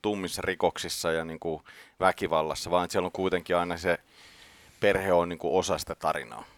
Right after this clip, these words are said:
Et se, se on ollut kuitenkin se, mi-, millä me ollaan yritetty erottautua. Ja sitten me yritettiin myös sitä, että meillä oli aina niinku Sorjosessa luonto oli yksi meidän niinku hahmoista myös samalla tavalla, että yritettiin, me nä-, nähtiin aina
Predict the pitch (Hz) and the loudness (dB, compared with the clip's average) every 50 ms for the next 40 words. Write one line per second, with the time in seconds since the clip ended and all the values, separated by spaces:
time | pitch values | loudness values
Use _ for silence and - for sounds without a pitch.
0 | _ _ _ _ _ _ _ - 82 80 - - 107 104 101 - - 98 - 110 | _ _ _ _ _ _ _ -12 -10 -10 -4 0 2 2 2 2 0 -2 -2 -2
1 | 104 101 101 98 95 92 90 - - 95 90 85 87 87 85 92 98 92 92 95 | 0 0 0 0 0 -2 -4 -4 -4 -2 -2 -2 -2 -4 -4 -4 -4 -4 -4 -6
2 | - - 87 101 98 95 92 95 92 92 90 87 85 87 85 85 - 85 - _ | -8 -8 -6 -4 -2 -2 -2 0 0 2 2 2 2 0 -2 -4 -6 -8 -12 _
3 | - 87 - - 90 92 92 87 - _ 90 85 82 - 90 90 92 87 87 - | -8 -8 -6 -4 -2 -2 -2 -2 -2 _ -2 -2 -2 -2 0 -2 0 -2 -2 -6
4 | - - 101 104 107 107 110 107 104 - _ 120 113 110 113 113 107 - - 120 | -6 -4 -2 0 0 -2 -2 -6 -8 -8 _ -6 -6 -2 -2 -2 -2 -2 -6 -4
5 | - - 101 98 - - 98 101 101 98 98 98 98 98 98 95 92 _ _ _ | 0 0 0 0 -2 -6 -4 -2 0 2 2 2 2 2 0 -2 -4 _ _ _
6 | _ _ - _ _ _ - - - - - - - - - - _ - - 101 | _ _ -20 _ _ _ -20 -20 -20 -20 -20 -20 -20 -20 -20 -20 _ -2 -2 0
7 | 98 95 92 90 90 - 98 - 110 101 98 92 90 92 92 87 - - 95 85 | 0 0 -4 -6 -6 -8 -6 2 2 2 4 2 0 -2 -2 -6 -4 -2 -4 -4
8 | - _ _ _ _ _ _ _ _ _ _ _ _ _ _ _ - - - - | -4 _ _ _ _ _ _ _ _ _ _ _ _ _ _ _ -20 -20 -18 -8
9 | - 110 113 113 107 98 87 - 87 82 82 82 85 85 87 87 - - - - | -2 4 6 6 6 6 2 0 0 0 0 0 -2 -2 -4 -4 -6 -8 -12 -12
10 | - - _ _ _ _ _ _ _ 90 90 87 87 82 82 82 80 - 85 80 | -14 -16 _ _ _ _ _ _ _ -6 -4 -4 -2 -4 -6 -8 -8 -6 -6 -6
11 | - - _ - - 98 87 80 82 76 73 71 67 - - 78 78 80 78 - | -6 -8 _ 0 4 4 4 4 2 -6 -8 -8 -10 -10 -14 -12 -10 -10 -8 -4
12 | - 87 82 80 76 76 - - 80 73 76 78 71 73 - - 90 92 92 92 | -4 -4 -2 -2 -4 -4 -4 -4 -2 -2 -2 -2 -4 -6 -4 -4 -2 -2 -2 -2
13 | 90 87 - _ - 87 85 92 95 95 95 - 98 98 95 92 87 - 98 92 | -4 -4 -4 _ -6 -6 -4 -4 -6 -6 -6 -6 -4 -4 -4 -4 -4 -8 -8 -6
14 | 95 95 92 92 92 | -4 -4 -4 -4 -6